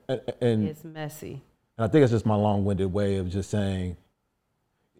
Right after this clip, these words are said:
Speaker 1: i-, my, my relationship with my wife is the only time, like, somebody ever told me that I didn't have to change.
Speaker 2: Mm-hmm.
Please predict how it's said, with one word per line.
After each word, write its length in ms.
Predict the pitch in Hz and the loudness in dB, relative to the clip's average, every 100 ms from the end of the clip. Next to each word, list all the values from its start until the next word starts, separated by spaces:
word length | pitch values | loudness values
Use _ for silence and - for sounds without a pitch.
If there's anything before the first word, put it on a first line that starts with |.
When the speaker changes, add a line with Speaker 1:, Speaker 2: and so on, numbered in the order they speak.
| - | -14
Speaker 1:
i-, 100 | 135 - 98 | -12 -12 -8
my, 180 | 120 110 | -2 -2
my 160 | 104 | 0
relationship 720 | 107 107 107 101 98 107 98 107 | 0 2 2 0 0 0 -2 -2
with 80 | |
my 100 | 101 | -2
wife 280 | 101 101 95 | 0 0 -2
is 140 | 95 92 | -4 -6
the 840 | 92 92 90 87 87 92 92 92 _ _ _ _ _ - | -10 -12 -16 -20 -20 -20 -20 -20 _ _ _ _ _ -8
only 260 | 101 107 98 | -2 -2 -2
time, 480 | - 98 98 92 92 | -4 -4 -4 -4 -6
like, 140 | 95 - _ _ _ _ _ _ _ _ _ _ _ _ | -8 -10 _ _ _ _ _ _ _ _ _ _ _ _
somebody 400 | - 110 98 98 | -8 -4 0 0
ever 140 | 95 90 | -2 -4
told 260 | - 98 | -4 -2
me 100 | 92 95 | -2 -2
that 160 | 92 | -2
I 60 | 92 | -4
didn't 180 | 82 - | -6 -10
have 400 | - - 107 - - | -12 -8 -10 -12 -16
to 160 | - - | -16 -14
change. 540 | - 78 - - - _ _ - | -14 -14 -14 -18 -20 _ _ -6
Speaker 2:
Mm-hmm. 1300 | 208 208 202 185 156 147 160 170 151 143 139 135 | -2 -2 0 -2 -4 -6 -6 -4 -4 -4 -6 -8